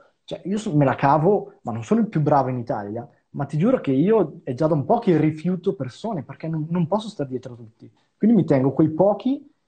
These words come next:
che pagano bene. Alla fine lavoriamo per guadagnare, non lavoriamo per... Perché a me piace, però alla fine il risultato è sempre quello.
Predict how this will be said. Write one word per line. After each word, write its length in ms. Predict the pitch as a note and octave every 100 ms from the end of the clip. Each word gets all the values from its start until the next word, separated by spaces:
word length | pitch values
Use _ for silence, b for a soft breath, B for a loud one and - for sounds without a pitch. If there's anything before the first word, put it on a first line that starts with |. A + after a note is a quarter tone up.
| _
che 440 | _ C#3+ B2+ - _ _ _ _ _ _ _
pagano 340 | A2 A#2+ B2 A#2
bene. 260 | D3+ D3
Alla 120 | G#2+
fine 260 | A2 F3+ D#3
lavoriamo 520 | B2 A#2+ A#2 A#2+ D#3
per 160 | C3+ B2
guadagnare, 500 | A#2+ A2+ B2 C#3+ A2+
non 140 | A2
lavoriamo 400 | A2 A2+ B2 D3
per... 480 | C#3 C#3 A#2+ A2+ A#2 _ _ _ _ _
Perché 540 | A#2+ - C3+ - - _
a 60 |
me 200 | - C#3
piace, 520 | C#3 C#3 B2+ A#2+ G#2+ - _ _ _
però 140 | C3
alla 100 | D3+
fine 380 | - D3+ D#3+ - _ _ _ _ _
il 160 | B2
risultato 440 | A#2+ B2+ A#2+ C#3+ D#3+
è 20 |
sempre 260 | C3+ A2+ G#2+
quello. 440 | A#2 G#2+ G#2 G2+